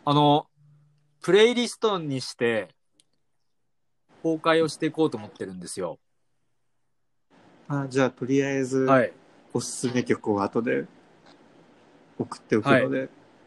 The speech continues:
Speaker 1: で、ちなみにこのコーナーは、の初回は、えっと、成川さんなので。
Speaker 2: あ、そうだ。
Speaker 1: そうなんです。
Speaker 2: いきなりプレイリストにないやつを、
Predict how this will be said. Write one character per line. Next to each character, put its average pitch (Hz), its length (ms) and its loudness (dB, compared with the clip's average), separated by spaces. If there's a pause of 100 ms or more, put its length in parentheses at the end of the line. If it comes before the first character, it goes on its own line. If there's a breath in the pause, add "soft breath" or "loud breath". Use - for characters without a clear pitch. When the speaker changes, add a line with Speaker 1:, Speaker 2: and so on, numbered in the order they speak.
(880)
Speaker 1:
で、 151 120 -10
ち - 200 -10
な 226 100 2
み 233 60 2
に 233 160 -2
こ - 180 -2
の 233 140 4
コ 233 240 6
ー 226 40 4
ナ 220 240 4
ー - 20 -2
は、 226 160 0
の 240 160 -4
初 190 180 -8
回 208 320 2
は、 214 320 -2 (260)
え - 100 -16
っ - 20 -16
と、 123 180 -14
成 143 240 -4
川 123 160 0
さ 120 160 -10
ん 107 80 -14
な 104 80 -14
の 92 160 -16
で。 87 260 -10 (1120 soft breath)
Speaker 2:
あ、 - 80 -6
そ - 140 2
う 190 60 6
だ。 175 60 10
Speaker 1:
そ 135 40 8
う - 40 6
な 123 40 2
ん 117 60 -4
で 107 100 -12
す。 - 220 -10 (1120 loud breath)
Speaker 2:
い 143 80 2
き 165 100 0
な 170 60 6
り 170 100 2
プ 175 100 2
レ 165 120 8
イ 156 40 2
リ 165 100 6
ス - 100 -6
ト 113 120 2
に 107 80 -2
な 139 160 4
い 139 60 6
や 113 120 4
つ - 160 -6
を、 156 220 0